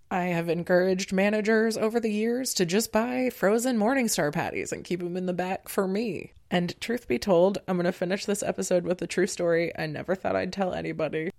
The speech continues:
But I used to commute home and I would pass this local fast food type chain. They advertised super cheap French fries and they typically had a line.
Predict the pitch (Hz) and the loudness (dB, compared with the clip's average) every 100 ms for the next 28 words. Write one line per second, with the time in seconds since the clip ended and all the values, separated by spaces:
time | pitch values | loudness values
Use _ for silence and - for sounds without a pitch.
0 | _ 165 156 175 180 214 - - 214 208 | _ -2 0 0 0 0 -4 -4 -2 0
1 | - 190 185 185 196 - 180 165 165 - | 0 0 2 2 0 0 -2 -2 -6 -8
2 | 220 240 240 - 190 190 156 165 185 185 | -8 -6 -6 -4 -4 -4 -2 -2 0 2
3 | 180 175 170 160 - - 175 - - 160 | 4 4 2 0 -4 -4 -4 -4 -4 -4
4 | 165 190 160 - 165 165 165 175 - 156 | -2 -2 -4 -2 -2 0 -2 -2 2 2
5 | - 180 180 180 175 170 - - - 202 | 4 2 2 2 2 0 -2 -10 -4 -2
6 | 202 208 208 190 180 170 - 165 160 - | -2 -2 -2 -2 -2 -2 0 2 0 -2
7 | 170 165 226 359 - 190 160 156 156 156 | -2 0 0 -2 2 4 4 2 0 0
8 | 139 143 | -2 -6